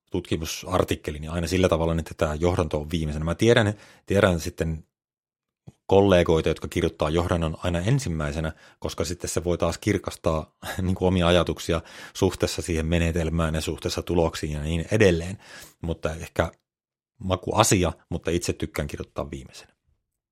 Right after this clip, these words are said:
No sitten se suunnitelman toinen luku, eli kirjallisuuskartoitus otsikolla oleva luku, niin on sitä tutkimuksen taustaa. Eli sinne, sinne sitten kirjoitetaan niitä käsitteitä ja abstra-,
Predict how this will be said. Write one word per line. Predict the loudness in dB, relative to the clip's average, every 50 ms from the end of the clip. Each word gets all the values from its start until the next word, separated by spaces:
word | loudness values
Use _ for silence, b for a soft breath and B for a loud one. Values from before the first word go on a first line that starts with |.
| _ _ _ _ _ _ _ _ _ -20 _ _ B B B B B B B B B
No | -2
sitten | 0 0 -2 -2 -2 -2
se | -2 0
suunnitelman | 2 2 2 2 2 2 2 4 4 2 2 0 -6 _ _
toinen | 2 4 4 4 4 2 2 4 4
luku, | 4 2 4 4 2 2 2 B B B B B B B
eli | -4 -4 -4
kirjallisuuskartoitus | -2 0 0 2 4 4 4 4 4 2 0 -4 2 4 6 6 6 6 4 2 0 0 -2 -4 -6 -6 -6 -2
otsikolla | -2 -2 -2 -2 -4 -2 0 -2 -2 -2
oleva | -2 -2 -2 -2 -2 -4
luku, | -4 -2 -4 -4 -4 -2 -2 -2 -2 B B B B B B -10
niin | -10 -8 -4
on | -4 -2 -2 0
sitä | 0 -2 0
tutkimuksen | 0 -2 -4 -2 -2 -2 -2 -2 -2 -4 -6 -6 -6
taustaa. | -4 -2 0 0 0 0 -2 -6 -10 -8 -6 -6 -6 -6 b b b b b b -4
Eli | -4 -2
sinne, | 0 0 0 0 0 -2 -2 -6 -6
sinne | -4 -2 -2 -2 -2
sitten | -2 -2 -4 -2 -2 -2 -2
kirjoitetaan | 0 0 2 2 2 2 2 4 4 4 4 4
niitä | 2 2 2 2 0
käsitteitä | 2 2 0 0 0 -2 -4 -4 _ 2 2 2 4 4 2 2 0 _ _ _ _ _ _ _ _ _ _ _ _ _ _ _ _ _ _ _ _ _ -8 -4
ja | 2 2 2 2 4
abstra-, | 2 0 0 0 -2 0 0 2 2